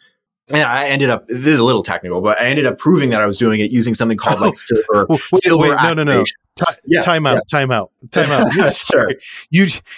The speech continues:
Speaker 2: you just started to lead in with, "This is a little bit technical," as if what you just shared wasn't technical at all.
Speaker 1: <laughs> Yeah,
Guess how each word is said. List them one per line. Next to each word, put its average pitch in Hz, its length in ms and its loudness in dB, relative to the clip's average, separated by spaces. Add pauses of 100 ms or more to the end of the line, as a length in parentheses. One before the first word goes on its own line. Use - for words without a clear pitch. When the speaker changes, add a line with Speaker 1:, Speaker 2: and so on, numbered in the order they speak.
Speaker 2:
you 196 160 4
just 220 240 0
started 180 400 0
to 147 100 0
lead 156 220 4
in 151 160 2
with, 120 180 2
"This 175 180 0
is 147 120 0
a 143 80 2
little 143 220 2
bit 123 160 0
technical," 117 500 -2
as 135 320 -2
if 165 180 2
what 165 240 2
you 143 100 0
just 135 240 0
shared 135 360 2
wasn't 123 420 0
technical 135 520 2
at - 120 -2
all. 123 100 -2
Speaker 1:
<laughs> - 40 -12
Yeah, 143 80 0